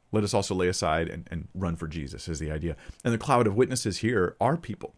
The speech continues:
This cloud is people in Hebrews twelve, right? Hebrews eleven is the hall of faith. Abraham, uh, Rahab, all these people, they had faith. There are a cloud of witnesses in Hebrew twelve, Hebrews twelve one.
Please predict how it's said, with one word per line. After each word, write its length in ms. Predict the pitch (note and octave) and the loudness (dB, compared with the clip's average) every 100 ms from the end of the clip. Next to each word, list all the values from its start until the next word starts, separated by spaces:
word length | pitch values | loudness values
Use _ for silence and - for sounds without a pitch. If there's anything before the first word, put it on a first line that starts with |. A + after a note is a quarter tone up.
| - | -4
This 140 | A2+ | -4
cloud 320 | - A2+ G#2+ | 0 2 4
is 140 | B2 D#3+ | 2 0
people 440 | - - F2+ D3 _ _ G#2+ | -4 -2 -2 -4 _ _ -2
in 80 | |
Hebrews 340 | G#2+ G#2 F#2 E2+ | 0 0 0 0
twelve, 420 | D3+ - - - - | 0 2 0 -8 -2
right? 120 | E2+ | 0
Hebrews 220 | A#2+ B2+ | 4 4
eleven 280 | G2+ G2+ B2+ | 4 4 2
is 80 | G2+ | -2
the 80 | F#2 | 0
hall 200 | F#2 F2 | 2 2
of 80 | F2 | 2
faith. 260 | F#2 - - | 0 0 -2
Abraham, 720 | F#2+ F2+ F#2+ F2+ F2+ F2+ - - | -2 0 0 0 0 -2 -6 -12
uh, 160 | - - | -12 -6
Rahab, 640 | F#2 F#2+ G2+ F#2 E2+ E2+ - | -2 0 0 2 2 0 -2
all 140 | F2 | -2
these 120 | F2 | -2
people, 400 | E2+ G#2 F2 D#2+ - - - - - | -2 -4 -2 -4 -6 -20 -20 -10 -4
they 80 | F#2 | -2
had 160 | D#2+ | -2
faith. 340 | - G2 C#3+ - _ _ _ _ _ _ _ _ _ _ _ _ | 2 0 0 -8 _ _ _ _ _ _ _ _ _ _ _ _
There 160 | A#2 A2 | 2 6
are 60 | A2+ | 6
a 60 | |
cloud 220 | - F2 G2 | 4 4 4
of 100 | A#2 | 2
witnesses 420 | D3 A#2 F#2 F2 | 2 0 0 0
in 80 | F2+ | 0
Hebrew 220 | E2+ E2+ | -2 -2
twelve, 360 | - E2 - _ _ | 0 0 -2 _ _
Hebrews 240 | A2+ F#2+ F#2 | -2 0 0
twelve 240 | F#2+ E2 | 0 2
one. 180 | A#2 | 2